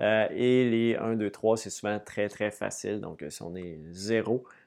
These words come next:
ben, on va essayer. Donc, euh, par exemple, la première, est-ce que Montréal est une île ? Donc, euh, question très facile pour le un. Euh, vrai ou faux, Montréal est la capitale de la province du Québec ?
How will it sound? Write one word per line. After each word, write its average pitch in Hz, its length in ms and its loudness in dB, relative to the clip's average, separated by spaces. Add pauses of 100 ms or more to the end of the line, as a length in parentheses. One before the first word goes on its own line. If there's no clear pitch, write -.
ben, 95 220 0
on 87 140 -6
va 98 320 0
essayer. 95 420 0
Donc, 95 240 -2
euh, 101 140 0
par 110 160 2
exemple, 110 380 4
la 107 60 6
première, 110 500 4 (380)
est-ce 101 140 -6
que 131 80 4
Montréal 123 500 10
est 120 180 2
une 117 100 4
île ? 104 200 2
Donc, 90 260 -10
euh, 98 80 -6 (480)
question 110 320 -4
très - 240 -4
facile 127 420 6
pour 117 220 4
le 110 80 8 (120)
un. 120 220 6 (500)
Euh, 104 120 6
vrai 113 160 8
ou 135 80 12
faux, 131 180 4
Montréal 120 340 8
est 117 80 10
la 104 140 6
capitale 120 420 6
de 113 60 6
la 104 140 6
province 110 600 4 (100)
du 120 220 -4
Québec ? 117 460 6